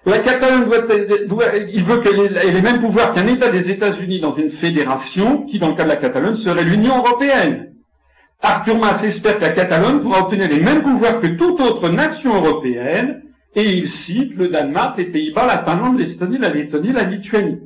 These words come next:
Donc, le discours permanent de ces indépendantistes d'opérette, c'est qu'ils veulent être indépendants de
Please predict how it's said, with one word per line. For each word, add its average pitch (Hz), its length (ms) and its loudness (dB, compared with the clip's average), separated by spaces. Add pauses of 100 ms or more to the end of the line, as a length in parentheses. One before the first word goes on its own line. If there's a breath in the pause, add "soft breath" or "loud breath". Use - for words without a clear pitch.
(920)
Donc, 262 320 2
le 294 200 0
discours 359 640 0
permanent 247 840 0 (280)
de 160 200 0
ces 180 500 -2
indépendantistes 165 1120 -2
d'opérette, 247 760 0 (800)
c'est 240 180 -4
qu'ils 233 200 0
veulent 208 260 2
être 175 200 -2
indépendants 160 640 -4
de - 100 -10